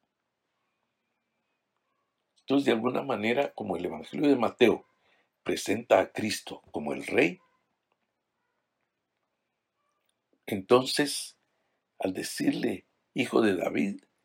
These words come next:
eh, que era el heredero del trono de David, reconociendo, reconociendo su mesianazgo. Y qué lindo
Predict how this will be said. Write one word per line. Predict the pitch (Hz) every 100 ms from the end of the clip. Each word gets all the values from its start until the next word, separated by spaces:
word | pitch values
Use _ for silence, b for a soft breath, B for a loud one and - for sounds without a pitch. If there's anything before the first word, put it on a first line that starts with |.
| _ _ -
eh, | - 101
que | 107 101
era | 101 101
el | 92
heredero | 92 90 82 95 135 107
del | 101 85 - -
trono | 139 226 214 131
de | -
David, | - - 190 190
reconociendo, | - - - - - - 160 - - b b -
reconociendo | 104 - 85 107 - 135 143 - 156 b b b -
su | - 135
mesianazgo. | 185 - - - - 202 269 - - _ _ _ _ _ _ _ _ _ _ _ _ _ _ _ _ _ _
Y | -
qué | 92 117
lindo | 107 160 185 170 156